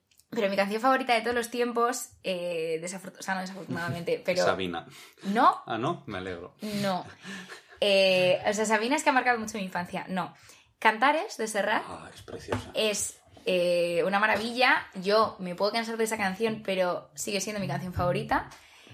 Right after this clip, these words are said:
Speaker 1: Me parece que nadie ha hecho, nadie no, pero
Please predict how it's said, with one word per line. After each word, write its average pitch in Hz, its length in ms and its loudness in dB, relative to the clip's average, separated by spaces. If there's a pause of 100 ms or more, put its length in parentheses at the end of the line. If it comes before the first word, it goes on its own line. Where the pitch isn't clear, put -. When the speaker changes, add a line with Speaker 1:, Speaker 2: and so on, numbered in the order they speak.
(140)
Speaker 1:
Me 202 200 -2
parece 202 400 0
que 175 800 0
nadie 202 360 2
ha 202 80 2
hecho, 202 400 -2
nadie 175 260 -10
no, - 220 -16
pero 165 440 -4